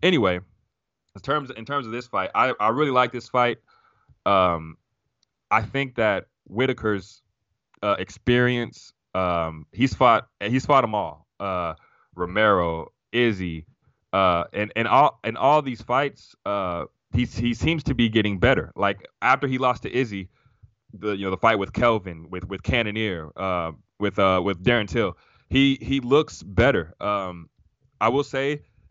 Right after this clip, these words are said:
he's, he's gotten clipped in, in a lot of his fights, but, um, Vettori doesn't, doesn't strike me as a guy who,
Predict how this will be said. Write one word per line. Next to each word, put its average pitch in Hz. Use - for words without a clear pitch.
he's, 127
he's 117
gotten 117
clipped -
in, 110
in 110
a 107
lot 113
of 113
his 110
fights, 117
but, 101
um, 92
Vettori 143
doesn't, 123
doesn't 107
strike 123
me 113
as 101
a 98
guy 107
who, 95